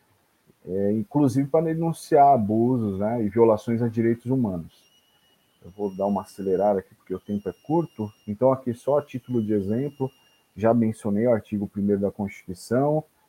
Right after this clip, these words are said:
é, o artigo quarto fala a prevalência dos direitos humanos,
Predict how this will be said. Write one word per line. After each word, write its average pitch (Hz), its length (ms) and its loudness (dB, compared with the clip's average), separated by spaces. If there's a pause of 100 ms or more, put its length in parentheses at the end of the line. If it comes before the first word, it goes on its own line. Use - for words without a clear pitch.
(480)
é, 101 760 4 (120)
o - 80 -2
artigo 107 380 -2
quarto 110 400 6
fala 113 360 2
a - 20 2
prevalência 107 680 0
dos 101 140 -4
direitos 101 480 -6
humanos, 131 760 -6